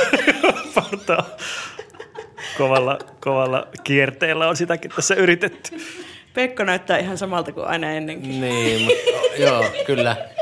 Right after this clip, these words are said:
Speaker 3: Mutta suosin lippistä ja pipoa ja huppua aina kun voin.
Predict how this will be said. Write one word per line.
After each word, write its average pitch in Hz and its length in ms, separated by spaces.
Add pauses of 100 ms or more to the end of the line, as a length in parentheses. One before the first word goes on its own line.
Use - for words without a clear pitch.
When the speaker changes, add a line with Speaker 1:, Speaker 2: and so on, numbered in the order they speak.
(420)
Speaker 3:
Mutta 120 400
suosin 127 720 (260)
lippistä 127 520
ja 107 80
pipoa 104 380
ja 98 140
huppua 95 380
aina 85 160
kun 82 160
voin. 82 240